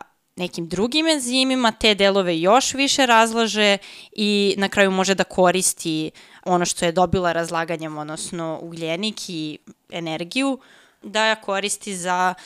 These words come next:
e, svoje procese životne. Ono što je sad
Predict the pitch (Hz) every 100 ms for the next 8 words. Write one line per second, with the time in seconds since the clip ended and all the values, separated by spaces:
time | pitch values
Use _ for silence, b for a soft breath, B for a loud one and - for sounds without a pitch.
0 | B B - 175 175 175 185 185 175 170
1 | - 160 170 175 - 175 160 156 170 185
2 | 202 208 202 - 202 190 - 202 185